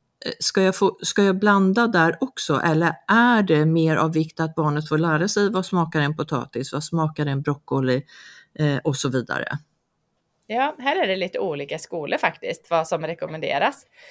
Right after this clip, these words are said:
Speaker 2: Eh, en del har ju sån här introduktionsschema där man börjar med en smak och testar den och så ser att, ja, men eh, magen fungerar, matsmältningen fungerar och så då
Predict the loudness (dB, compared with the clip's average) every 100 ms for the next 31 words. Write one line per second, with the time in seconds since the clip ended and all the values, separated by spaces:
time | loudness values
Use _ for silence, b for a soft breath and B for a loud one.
0 | b b -6 -4 -4 0 2 2 2 2
1 | 0 -4 -4 -4 -4 -2 -2 -2 -4 -4
2 | -2 0 2 0 -6 -6 -6 -4 -2 -2
3 | -2 -2 -2 -4 b b b -6 -4 -6
4 | -10 -8 -2 -2 -2 -6 -4 -6 -6 -4
5 | 0 0 0 -6 -8 -8 -4 -2 -2 -4
6 | -8 -8 -6 -8 -8 -10 -14 _ _ _
7 | _ _ _ -12 -8 -6 -2 0 0 0
8 | -4 -6 -2 2 2 4 4 4 4 0
9 | -2 -4 -4 -4 -4 -4 -10 -8 -8 -6
10 | -4 -2 0 -2 -2 -6 -6 -4 -4